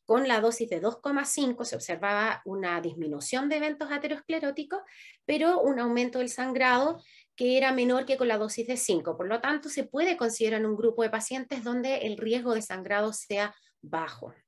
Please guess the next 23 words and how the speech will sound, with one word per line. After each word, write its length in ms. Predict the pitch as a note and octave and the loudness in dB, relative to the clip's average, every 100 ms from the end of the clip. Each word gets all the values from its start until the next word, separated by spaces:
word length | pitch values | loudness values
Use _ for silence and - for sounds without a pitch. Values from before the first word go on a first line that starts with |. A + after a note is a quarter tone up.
| _ _ _ _ _ - - - - - | _ _ _ _ _ -20 -20 -20 -20 -6
En 120 | G#3 | -4
cuanto 300 | G#3 G#3+ A3 | 2 2 4
a 20 | |
la 120 | G3+ G3 | 2 2
terapia 360 | G3 G3+ G#3+ | 2 2 2
antihipertensiva, 1040 | G#3 G#3 G#3 G3+ B3 C4 F4 E4+ E4+ F#4+ F#4+ - - | 0 0 -2 0 -2 0 6 6 8 4 0 -14 -8
por 120 | G3 | -6
supuesto, 400 | G#3+ G#3 G#3 G3 | -4 -4 -6 -4
uno 180 | G3+ G3 | -2 -2
de 40 | |
los 100 | F#3+ | -2
factores 340 | F#3+ F#3 F#3+ F#3+ | -6 -6 -6 -4
de 100 | F3+ | -4
riesgo 600 | F#3+ G3+ A3 B3+ C#4 - | -2 -2 2 4 2 0
que 120 | F3+ | -6
más 600 | E3 - - F#3 E3+ F3+ | -6 -8 -10 -6 -4 -2
mane-, 280 | F#3+ F3+ F3+ | -2 -2 -2
más 300 | F3+ G3 F#3+ | 0 0 -2
manejamos 500 | F3+ E3+ - G3 G3 | -4 -4 -4 -4 -4
nosotros 440 | G3 G3 G3 G3+ | -4 -4 -4 -4
en 120 | F#3+ | -4
atención 400 | F#3 F#3 F#3 G3 | -4 -4 -4 -6
primaria, 500 | G#3+ C#4 D#4+ D#4 F#4 | -2 2 4 4 2